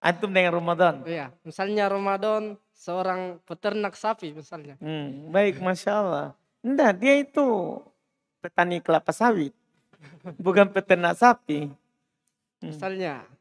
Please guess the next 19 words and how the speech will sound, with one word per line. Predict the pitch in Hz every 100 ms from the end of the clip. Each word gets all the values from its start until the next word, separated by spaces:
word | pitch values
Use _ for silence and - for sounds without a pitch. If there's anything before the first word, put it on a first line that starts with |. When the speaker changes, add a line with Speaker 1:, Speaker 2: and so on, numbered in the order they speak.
| _ _ -
Speaker 2:
terus | 190 214 214
saya | - 185 180 175 170 _ _
beli | - 170 180
sapi | 185 185 170 202 214 214 208 - _ _
yang | 160 160 170 175 160 170 170
sedang | - 170 175
hamil. | 175 190 170 143 127 _
Speaker 1:
Hmm. | 160 160 147 139 - _ _ _
Speaker 2:
Saya | 151 160
datang | 165 170
bawa | 165 160
sama | 170 156
Ramadan. | 160 156 156 156 143 123 _ _ _ _ _ _ _ _ _ _ _ _ _ _ _ _
Bilang | - 151 170 175
untuk | 160 175
dipelihara. | 165 147 160 160 175 185 151 127 _ _ _ _ _ _ _ _ _ _ _ _ _
Terus | 151 165 180 180 _ _ _ _ -
saya | 156
bilang, | 165 175 196 202 247